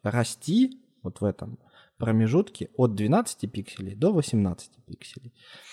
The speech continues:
Дальше он указывает размеры контейнера. То есть у меня контейнер, минимальное значение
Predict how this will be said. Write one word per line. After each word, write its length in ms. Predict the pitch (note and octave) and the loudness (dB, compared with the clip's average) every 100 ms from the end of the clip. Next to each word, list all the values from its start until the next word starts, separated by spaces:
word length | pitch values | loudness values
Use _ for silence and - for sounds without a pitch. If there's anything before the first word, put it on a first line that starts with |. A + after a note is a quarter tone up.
| - - _ | -20 -20 _
Дальше 320 | F#2+ F3 - | 4 4 6
он 100 | C#3+ | 4
указывает 460 | A#2+ B2+ D3+ C3+ B2 | 6 4 4 2 0
размеры 420 | A#2+ B2 C#3 C3+ | 0 4 4 2
контейнера. 720 | - C#3 C#3 A2+ G2+ F#2+ F#2 - | 2 2 4 2 2 -2 -8 -12
То 80 | |
есть 160 | F#2+ - | -14 -2
у 40 | |
меня 180 | G2+ A2+ | 4 4
контейнер, 520 | A2 A2+ A2 A2+ G2+ G2 | 4 -2 4 4 4 2
минимальное 560 | G#2 B2 B2+ G#2 G2 G2+ | 4 6 6 4 0 -2
значение 680 | G#2 A2 - G2+ G2 F2+ | -6 -8 -8 -4 -4 -4